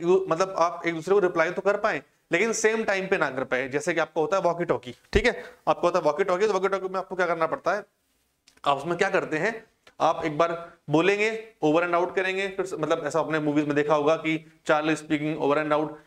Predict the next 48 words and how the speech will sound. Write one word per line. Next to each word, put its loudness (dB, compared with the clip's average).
फिर 0
सामने 0
वाला 2
कुछ 2
बोलता 2
है, -2
but 2
सेम 0
टाइम -2
पर 0
जवाब 0
नहीं -4
होता। -2
और -4
थर्ड 2
होता 0
है 0
आपका, 0
जो 0
आपका 2
फाइनल 2
होता 2
है, 2
उसमें -2
क्या 2
होता -2
है, -2
जैसे 0
आप 2
फोन 0
पर 2
बात 0
कर 0
रहे 0
हैं, -6
कम्युनिकेशन 0
का 2
जो 2
रिप्लाई 0
है, -2
जो 2
रिस्पॉन्स -4
टाइम 0
है, 0
वो 4
ज़ीरो 4
होता 0
है, -2